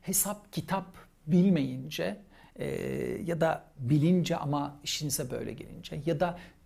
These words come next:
çılgın proje yaptım diye ortalıkta dolaşmak isteyince onların sonuçları böyle oluyor. Şehir hastaneleri var daha sırada, nükleer santral var daha sırada. Şu anda bir tükettiğimiz elektriğin üç katını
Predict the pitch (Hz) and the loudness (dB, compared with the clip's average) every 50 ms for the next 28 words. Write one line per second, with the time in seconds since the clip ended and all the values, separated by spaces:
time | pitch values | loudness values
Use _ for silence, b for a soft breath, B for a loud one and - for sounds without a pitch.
0 | _ _ - - - - 196 160 127 123 208 247 220 165 - - 160 165 156 - | _ _ -12 -10 0 2 4 4 6 8 10 10 10 8 6 0 0 0 2 2
1 | 160 156 156 151 151 - - - 170 160 151 135 143 143 143 147 147 135 - 143 | 2 2 2 2 0 0 -2 0 0 2 2 2 0 -2 0 -2 -2 -4 -2 -4
2 | 135 135 139 - 139 143 135 139 143 - - 165 139 143 - - - - 180 175 | -4 -4 -2 -4 -4 -4 -4 -4 -6 -8 -6 -6 -6 -8 -8 -12 -6 -2 0 0
3 | - - - 143 131 135 135 135 135 - 185 214 208 B B B B B B - | 0 0 -2 -4 -6 -4 -6 -6 -4 -4 -6 -6 -6 B B B B B B -2
4 | 151 143 143 147 147 - - 139 135 - - 147 131 123 127 127 131 139 143 143 | 0 2 2 2 0 0 -2 -4 -6 -4 -6 -6 -6 -4 -4 -2 -2 0 0 2
5 | 143 147 151 156 156 B B B B B B - - 170 117 185 170 - - 175 | 4 4 4 4 2 B B B B B B 0 2 4 4 4 0 -2 -2 2
6 | - - - 170 165 160 151 165 170 165 160 165 165 151 156 147 143 151 - - | 2 2 2 2 2 2 2 2 2 2 0 0 0 0 0 0 2 4 2 4
7 | - 156 156 147 180 180 - B B B B B 139 156 160 - - 139 147 - | 6 4 4 4 4 0 0 B B B B B 6 6 6 6 4 2 6 6
8 | 214 240 - - - 190 170 - - - 165 175 185 170 160 147 139 139 131 135 | 6 6 6 4 2 2 0 0 2 2 4 4 4 2 2 0 -2 -2 -4 -4
9 | 107 - 135 135 - - - - - - - 139 135 143 135 143 147 156 B B | -6 -8 -8 -10 -10 -10 -4 0 2 2 2 2 0 -2 0 -2 -4 -4 B B
10 | B B B - - - - 233 - - 202 175 175 160 151 175 156 185 190 - | B B B -4 -4 0 2 2 0 2 2 4 4 6 6 4 4 4 0 -2
11 | - - - 147 - 175 165 - - 170 165 196 180 - - 170 156 165 165 - | -10 -12 -12 -2 0 0 0 0 0 2 2 2 2 2 2 2 0 0 0 -2
12 | - 165 147 160 170 170 175 - - - - 320 302 - - - - - 165 - | -2 0 2 2 2 2 0 -2 -6 0 2 2 2 4 0 -6 -4 -4 -6 -6
13 | - - 143 139 151 170 208 233 | -4 -2 2 2 4 4 2 0